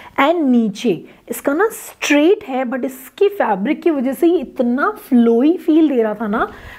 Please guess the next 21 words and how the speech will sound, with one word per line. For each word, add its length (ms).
Crop 300
tops 240
के 100
साथ 280
आप 100
इसको 220
आराम 540
से 120
पहन 220
सकते 240
हो 60
और 60
ये 60
इतना 400
comfortable 600
है। 180
मैं 60
आपको 220
दिखाती 340
हूँ 80
उसका 540